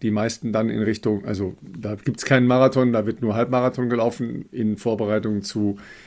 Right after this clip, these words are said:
den Olympischen Spielen in, in Paris. Aber, ähm, weil das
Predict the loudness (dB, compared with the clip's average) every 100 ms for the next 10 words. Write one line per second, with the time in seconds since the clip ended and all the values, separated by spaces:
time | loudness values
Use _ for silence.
0 | -20 -20 -20 _ 0 2 2 2 0 -2
1 | -2 2 2 2 0 -2 -2 -4 -2 2
2 | 0 0 -8 _ -20 -20 -20 -20 _ 0
3 | 4 6 6 2 2 2 2 2 0 -4
4 | -14 _ -20 _ -14 -12 0 4 8 6
5 | 4 -6